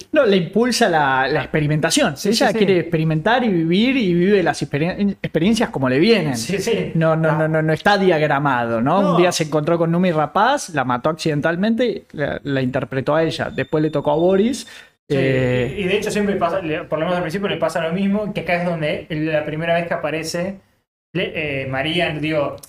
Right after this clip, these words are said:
Speaker 2: ya cuando, cuando Nevena está convertida, y hay de nuevo estas inserciones casi de obra de teatro que empieza a decir,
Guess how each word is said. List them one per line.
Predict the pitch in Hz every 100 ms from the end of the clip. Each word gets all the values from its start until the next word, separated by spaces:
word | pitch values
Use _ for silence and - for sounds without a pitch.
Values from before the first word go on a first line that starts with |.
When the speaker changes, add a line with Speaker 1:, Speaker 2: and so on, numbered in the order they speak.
| -
Speaker 2:
ya | - 160
cuando, | 151 139 131
cuando | 135 127 120
Nevena | 131 139 147
está | 143
convertida, | 143 139 143 170 185
y | 190 - 180 151
hay | 160 160 - -
de | 151
nuevo | 151 143
estas | 143 156
inserciones | 156 156 139 170 160
casi | 156 175
de | 156 143
obra | 151 151
de |
teatro | 143 156 156 160
que | - 139 - _ _
empieza | 147 165 160
a |
decir, | 147 170 156 135